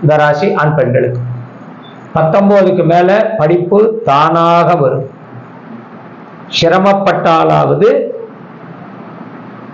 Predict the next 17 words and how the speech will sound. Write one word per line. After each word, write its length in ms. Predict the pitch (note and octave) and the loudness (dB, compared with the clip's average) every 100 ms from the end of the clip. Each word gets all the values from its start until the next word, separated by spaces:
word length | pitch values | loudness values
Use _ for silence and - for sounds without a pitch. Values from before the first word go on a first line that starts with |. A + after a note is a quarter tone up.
| - - - | -18 -18 -6
அதை 160 | E3+ E3+ D#3+ E3 | 0 0 2 2
தேடித்தான் 540 | G#3+ G#3 G3 F#3+ F#3 | 4 4 2 2 2
நீங்க 180 | D3+ D3 | 2 2
போகணும். 440 | C#3+ C#3 A#2 C3 - - - - - - - - - - - - - - F3 | 2 2 2 -2 -4 -10 -14 -16 -18 -18 -18 -18 -18 -18 -18 -18 -14 -2 2
ஏன்னா, 200 | F#3+ G#3 F3+ G3 A3 D#3 | 4 4 4 2 2 2
உங்களுக்கு 420 | F#3 F#3 E3 E3 D3 | 4 4 2 2 2
வாழ்க்கை 420 | E3 G3 F#3+ G#3 A#3+ - - - - - - - - C#3+ F3 | 4 4 2 0 0 -2 -12 -18 -20 -20 -20 -18 -4 0 4
ஆரம்பத்துல 520 | G3+ G3 G3 G3 G3 D#3 | 4 4 2 2 2 2
படிப்புல 400 | E3 F3 F#3 E3+ D#3 | 2 2 2 2 2
நாட்டம் 320 | D#3 E3 E3 E3 | 2 0 0 2
இல்லாட்டாலும், 680 | D#3+ D3+ D3+ D3 D3+ G3 F#3+ | 4 2 2 0 2 2 2
போக 240 | E3+ F3 F3 F3 | 2 2 2 2
போக 220 | E3+ F3 E3+ | 2 2 2
பின்னாடி 380 | D3+ E3 D#3+ F3+ | 2 2 2 0
படிப்புல 420 | F3+ D#3 D#3 D#3 C#3+ C#3+ | 0 0 2 2 2 0
நாட்டம் 300 | D3 D3 C#3 | 0 0 0
உண்டு. 240 | C3+ C#3 | 2 2